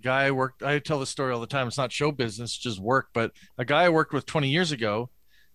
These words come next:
I ended up calling about getting a job, you know, ten years ago, which led to a bunch of other stuff. And it's just weird how things,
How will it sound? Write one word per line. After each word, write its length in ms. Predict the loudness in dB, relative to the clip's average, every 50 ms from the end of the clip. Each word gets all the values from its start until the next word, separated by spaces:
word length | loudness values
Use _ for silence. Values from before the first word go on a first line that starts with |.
| -20 -8 -2
I 140 | 0 2 2
ended 260 | 4 2 2 0 0
up 180 | 0 -2 -2 -6
calling 600 | -2 0 2 2 2 2 2 0 -2 -4 -6 -6
about 380 | -8 -4 -2 0 2 2 0 0
getting 200 | -4 -4 -4 -4
a 40 | -6
job, 500 | -4 0 0 2 2 2 2 0 -2 -6
you 80 | -6 -6
know, 140 | -4 -4 -6
ten 260 | -4 -2 -2 0 0
years 220 | 0 -2 -4 -4
ago, 160 | -6 -4 -4
which 240 | -4 -4 -4 -6 -4
led 260 | -2 -2 -2 -2 -4 -6
to 400 | -6 -4 -2 -2 -2 -2 -4 -4 -6
a 60 | -2
bunch 280 | 0 2 2 2 2
of 60 | 0 0
other 240 | 2 2 2 0
stuff. 440 | 0 -2 -2 -2 -2 -2 -2 -2 -4
And 60 | -4
it's 100 | -6 -4
just 280 | -2 -4 -4 -6 -6 -4
weird 280 | 0 2 4 2 2 4
how 160 | 2 2 0
things, 560 | 0 0 -2 -2 0 -2 -4 -6 -10 -14 -18